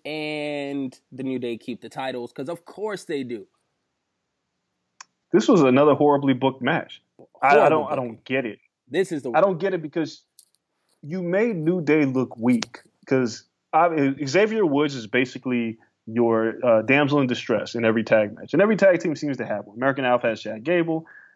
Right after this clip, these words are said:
Speaker 2: M-, so, uh, Xavier Woods taps out, but the interference, uh, of, um, Kofi
Speaker 1: Kofi.
Speaker 2: Kingston and, you know, ruins it and gets the D Q victory. And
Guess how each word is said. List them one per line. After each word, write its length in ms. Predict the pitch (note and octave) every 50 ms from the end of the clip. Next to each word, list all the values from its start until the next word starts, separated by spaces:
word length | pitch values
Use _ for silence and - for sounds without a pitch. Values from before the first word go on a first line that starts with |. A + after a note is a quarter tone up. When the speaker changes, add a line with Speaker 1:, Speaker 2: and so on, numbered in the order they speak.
| _ -
Speaker 2:
M-, 220 | B2+ D#3 - - D3
so, 340 | - - F3+ E3+ E3 D3+
uh, 460 | D#3 D3 C#3+ - _ _ _ _ - C3
Xavier 320 | B2+ F#3+ G#3+ G#3+ G#3+ G3
Woods 260 | F3+ E3 E3 D#3+ -
taps 440 | - - - D3+ D#3 D#3+ - - -
out, 280 | C#3 A#2 G#2 F#2 - - _ _ _ _ _ _ _ _ _ _ - G#2+
but 500 | - C3 C#3 C#3 C3+ C3 B2 A#2+ - _ _ _ _ _ _ _ _ _
the 380 | A#2 A#2 C3 C#3 C#3+ C#3 D3+
interference, 600 | F3+ F#3+ F3 E3+ - F#3 F3+ E3+ E3 D#3 C#3 -
uh, 600 | C#3+ C3 B2+ B2 - B2+ A#2+ A#2+ A#2+ A#2+ A#2 A2 G2+ - _ -
of, 440 | C3 A#2+ A2+ A2+ A2 G#2 G2+ G#2+ -
um, 400 | B2+ A#2+ G#2+ G#2 G#2 G#2 G2+ G2+ G2+ - _ _
Kofi 200 | - D#3+ D#3+ C3+ B2
Speaker 1:
Kofi. 40 | -
Speaker 2:
Kingston 600 | - D#3+ D#3+ D3+ - - B2 A2+ A2 G#2+ - - -
and, 380 | A#2+ A#2 A2 G#2+ G#2+ G#2 G#2 - _ _ _ _ _ _ -
you 120 | C3 B2
know, 320 | A#2+ A2+ G#2+ A2 G#2+ G#2 - - -
ruins 540 | A2+ A2 A#2+ C#3+ D3+ D3+ D3 C#3+ C#3 B2 B2
it 160 | C3+ C3 B2
and 160 | A#2+ A2 G#2+
gets 200 | G#2 B2 A#2+ -
the 80 | - A2+
D 160 | G#2+ A#2 A2
Q 180 | - - B2 A2+
victory. 500 | G#2+ A2 A2 A2 - A2 A2 A2 G#2+ G#2+
And 120 | G#2 G2